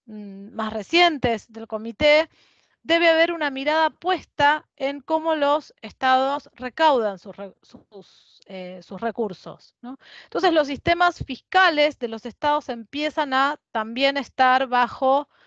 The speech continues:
la, el control o la mirada, en todo caso, del comité des. Esto se ve bastante en observaciones finales de países en particular.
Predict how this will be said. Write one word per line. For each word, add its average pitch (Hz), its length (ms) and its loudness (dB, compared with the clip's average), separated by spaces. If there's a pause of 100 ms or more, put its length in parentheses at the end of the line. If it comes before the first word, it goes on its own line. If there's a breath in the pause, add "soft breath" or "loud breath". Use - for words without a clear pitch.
(280 soft breath)
la, 202 600 0
el 214 120 -10
control 294 840 2
o 214 120 -4
la 196 140 -8
mirada, 269 520 0
en 240 120 -16
todo 233 220 -12
caso, 262 680 -8
del 240 340 -10
comité 233 800 -8 (160)
des. 202 420 -10 (300)
Esto 311 340 -6
se 277 220 -2
ve 320 160 0
bastante 320 440 -2
en 311 80 -4
observaciones 254 680 -6
finales 262 380 -4
de 247 80 -4
países 240 520 -4
en 226 120 -6
particular. 202 760 -4